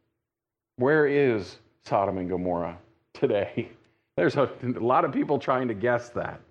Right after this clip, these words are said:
Some would even say Sodom and Gomorrah today is at the bottom of the Dead Sea, completely uninhabitable because it's underwater. And that's the point being here, is that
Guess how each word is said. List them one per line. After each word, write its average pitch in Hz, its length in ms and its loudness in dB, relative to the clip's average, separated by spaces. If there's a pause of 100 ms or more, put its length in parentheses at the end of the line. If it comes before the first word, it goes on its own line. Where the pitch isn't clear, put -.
(560)
Some 185 260 0
would 165 140 2
even 135 220 2
say 127 260 4
Sodom 135 320 2
and 131 100 0
Gomorrah 127 460 2
today 127 400 4
is 110 160 2
at 113 100 2
the 120 60 0
bottom 117 360 2
of 113 100 0
the 110 80 4
Dead 107 280 2
Sea, 90 340 -2 (840)
completely 165 440 4
uninhabitable 139 840 0
because 107 320 0
it's 104 140 -2
underwater. 117 720 2 (880)
And 127 100 2
that's 180 260 -2
the 156 100 0
point 143 340 0
being 135 400 2
here, 104 320 2
is 113 260 2
that 120 480 0